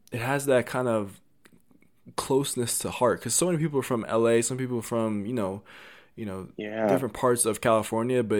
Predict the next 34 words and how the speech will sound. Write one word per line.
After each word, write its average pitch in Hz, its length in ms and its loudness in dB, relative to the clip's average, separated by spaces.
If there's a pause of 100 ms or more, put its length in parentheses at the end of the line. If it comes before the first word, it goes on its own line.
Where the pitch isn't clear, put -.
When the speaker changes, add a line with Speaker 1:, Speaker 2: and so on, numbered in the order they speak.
Speaker 1:
you 120 60 -4
know, 120 100 0
you 120 100 2
don't 151 140 0
really 147 140 4
hear 135 120 0
about 123 180 2
Oxnard, 117 360 0
and 127 140 -2
I 117 60 -2
think 139 220 -8
that 113 120 0
that's 110 200 0
really 123 180 2
special 117 360 -2
that 98 80 -2
you 107 160 0
guys 107 160 0
can 107 240 -4
create 113 520 2
an 107 100 -2
aesthetic 104 480 0
that 98 160 0
represents, 98 640 -2 (420)
you 113 80 -4
know, 95 100 -2
your 101 220 0
hometown. 101 600 -4
The 104 80 -6
South 113 280 4
Side's 107 260 2
for 95 120 -8
lovers. 101 360 -4
That's, 107 280 -2